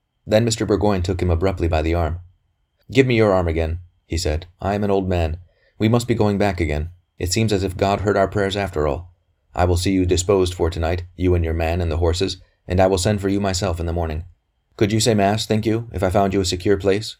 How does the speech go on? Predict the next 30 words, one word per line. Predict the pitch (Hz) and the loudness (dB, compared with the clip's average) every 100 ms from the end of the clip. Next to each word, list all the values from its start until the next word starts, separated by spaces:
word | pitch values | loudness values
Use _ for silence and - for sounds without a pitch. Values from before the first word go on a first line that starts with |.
| _ - | _ -4
and | 95 | 0
bring | 104 98 | 2 4
our | 98 | 4
Lord's | 95 92 | 4 4
body | 92 95 95 | 0 0 0
with | 95 98 | 0 0
you | 101 | 0
in | 98 | 0
the | |
morning?" | 92 95 107 110 _ _ _ _ _ _ _ _ _ _ | -2 -4 -6 -10 _ _ _ _ _ _ _ _ _ _
He | 85 | -8
checked | 85 90 90 | 0 0 2
the | 85 | 0
young | 82 80 | 2 0
man | 85 80 | 0 -2
to | 82 85 | -2 2
hear | 85 | 2
his | 78 | 2
answer. | 85 87 78 76 - _ _ _ _ _ _ _ _ _ | -2 -2 -4 -6 -10 _ _ _ _ _ _ _ _ _
"Why, | 101 104 | 2 4
yes," | 120 104 - _ | 4 -2 -10 _
said | - 82 78 | -4 -2 0
Robin. | 73 82 87 - _ | -2 -2 -6 -12 _
"I | 92 | 0
have | 95 | 0
all | 104 98 | 0 0
things | 104 98 | -2 0
that | 98 | 0
are | 95 | 0
needed." | 104 85 85 | 0 0 -2